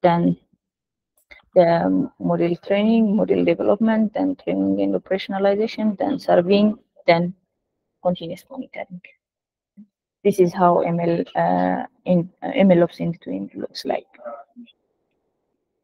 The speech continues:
So these are some reference you can, uh, read, you can deep down into it, and you will, this will guide you to start your M L ops of, mm, and auto M L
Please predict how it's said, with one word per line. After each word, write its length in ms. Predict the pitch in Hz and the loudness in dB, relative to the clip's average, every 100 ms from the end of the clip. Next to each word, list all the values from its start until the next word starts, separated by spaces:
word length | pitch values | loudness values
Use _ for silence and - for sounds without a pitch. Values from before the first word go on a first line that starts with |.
| _ _ - - | _ _ -20 -2
So 260 | - 185 180 | 8 10 10
these 220 | 180 180 | 8 2
are 100 | 185 | 0
some 240 | 185 196 | 2 -2
reference 500 | 202 220 226 254 262 | 0 -2 2 2 2
you 100 | - | -2
can, 460 | 180 175 170 175 175 - - _ | -2 -2 0 0 -2 -6 -20 _
uh, 380 | - 165 170 170 170 165 - | -4 0 0 -2 -4 -10 -2
read, 280 | 220 220 - | -2 -2 -4
you 100 | 180 | -6
can 480 | - 165 170 175 180 | -4 -6 -6 -6 -6
deep 200 | 170 180 | -4 -4
down 320 | - 175 170 165 | 2 2 2 -2
into 280 | 165 170 | -4 -6
it, 180 | 180 269 - | -2 -2 -2
and 380 | - 160 165 165 - _ | -10 -8 -10 -14 -20 _
you 140 | 180 | 0
will, 180 | 175 165 165 - _ _ _ - - | 2 2 0 -10 _ _ _ -16 -8
this 220 | 175 208 | 0 4
will 140 | 214 185 | 6 8
guide 280 | 180 175 175 - | 8 8 4 -4
you 400 | 160 160 160 160 - | -4 -2 -2 -4 -8
to 160 | 156 160 | -12 -8
start 220 | - 165 165 | -4 -4 -4
your 260 | 165 160 156 - | -8 -8 -10 -8
M 160 | 175 | -4
L 200 | 165 165 | -4 -2
ops 200 | 165 - - | -4 -6 -10
of, 140 | 165 _ - | -10 _ -14
mm, 240 | 165 170 185 _ _ _ _ _ _ _ _ _ _ _ _ _ _ | -12 -12 -16 _ _ _ _ _ _ _ _ _ _ _ _ _ _
and 260 | 175 170 170 | -4 -2 2
auto 220 | 180 175 | 2 2
M 300 | 170 170 170 | -2 -2 -4
L 240 | 170 165 | -4 -4